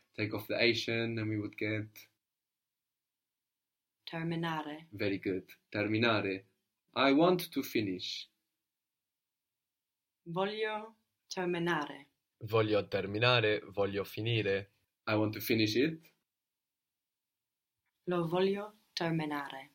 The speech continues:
Speaker 1: Good. And I don't want to finish it.
Speaker 2: Non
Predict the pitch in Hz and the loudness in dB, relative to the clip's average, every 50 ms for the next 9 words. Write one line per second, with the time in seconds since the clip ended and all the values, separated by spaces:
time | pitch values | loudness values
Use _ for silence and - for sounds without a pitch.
0 | _ - 131 117 101 - - - 110 - 104 101 95 - 127 151 180 170 170 - | _ 2 2 4 4 2 0 -4 -4 -4 -4 -4 -2 2 4 4 4 4 2 0
1 | 180 175 170 170 165 - 180 180 180 180 - 196 208 190 165 - - - - _ | -4 -4 -4 -8 -2 0 2 2 2 2 0 -2 -2 -4 -6 -10 -18 -20 -20 _
2 | _ _ _ _ _ _ _ _ _ _ _ _ _ _ _ _ _ _ _ _ | _ _ _ _ _ _ _ _ _ _ _ _ _ _ _ _ _ _ _ _
3 | _ _ _ _ _ _ _ _ _ _ _ _ _ _ _ _ _ _ _ - | _ _ _ _ _ _ _ _ _ _ _ _ _ _ _ _ _ _ _ -2
4 | 175 185 185 214 240 | 0 0 0 0 -2